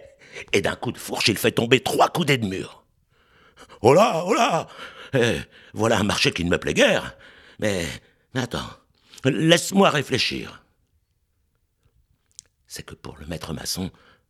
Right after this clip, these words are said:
ce chantier représente une belle somme d'écus en or, et les délais avant les pluies doivent être respectés. Et de plus, sa nombreuse famille attend le fruit de son travail pour manger. La tête dans les mains,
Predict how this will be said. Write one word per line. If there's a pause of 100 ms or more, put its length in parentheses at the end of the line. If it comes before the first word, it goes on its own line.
(360)
ce
chantier
représente
une
belle
somme
d'écus
en
or, (500)
et
les
délais
avant
les
pluies (420)
doivent
être
respectés. (600)
Et
de
plus, (460)
sa
nombreuse
famille
attend
le
fruit
de
son
travail
pour
manger. (1500)
La (480)
tête
dans
les
mains,